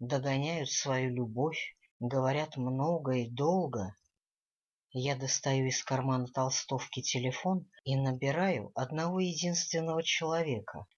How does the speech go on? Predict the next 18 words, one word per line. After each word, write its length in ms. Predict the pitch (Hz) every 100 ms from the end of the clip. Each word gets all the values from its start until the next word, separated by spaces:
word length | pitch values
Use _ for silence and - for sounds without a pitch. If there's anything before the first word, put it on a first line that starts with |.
| -
который 400 | 139 135 135 131
может 420 | 143 175 110 -
мне 220 | 135 135
помочь. 760 | 135 143 143 101 - - - _ _ _ _ _ _ _
Пара 260 | - 135 131
гудков, 680 | 127 131 - - 180 - - _ _ -
и 60 |
я 180 | 147 147
слышу 460 | - - 190 - 127
кашель 520 | - 185 - 127 117
на 140 | 127
той 160 | 135 170
стороне 500 | 170 - 156 151 160
связи. 720 | - - 156 107 80 - - _ _ _ _ _ _ -
«Да, 400 | 123 156 175 95
сынок, 760 | - - 151 147 - - - - _ _ -
что 420 | - - - 185
произошло?» 880 | - 147 156 190 196 - 104 -